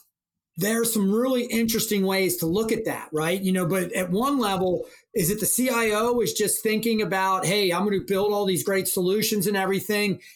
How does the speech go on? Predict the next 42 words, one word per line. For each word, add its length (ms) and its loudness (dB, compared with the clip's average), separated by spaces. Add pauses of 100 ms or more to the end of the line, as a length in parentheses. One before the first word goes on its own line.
(140)
and 460 0
we're 200 0
gonna 200 2
go 520 0
and 160 0
drive 500 0
that 180 0
revenue 360 0
growth 380 0
with 260 0 (100)
the 100 -2
base 320 0
that 80 -2
we 140 0
have"? 360 0 (240)
Or 200 2
is 100 2
it 80 -6
the 40 -2
C 300 0
T 160 0
O 180 0
camp 380 -2
thinking, 520 0 (280)
"Well, 300 0
we 100 0
can 100 2
go 160 2
do 140 2
all 140 2
this 100 -2
productivity, 540 0
make 240 0
people 240 0
more 220 2
valuable, 680 0
but 140 -2
get 200 -2
rid 220 2
of 80 0
a 80 0
bunch"? 680 -2